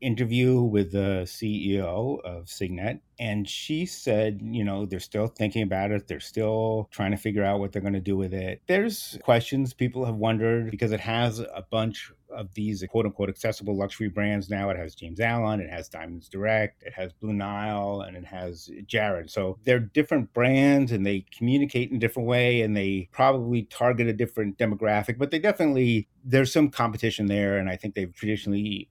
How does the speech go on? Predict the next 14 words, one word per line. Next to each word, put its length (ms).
seen 260
each 160
other 260
as 260
competitors. 840
So 320
I, 100
I 80
guess 320
it's 180
not 220
a 60
hundred 240
percent 260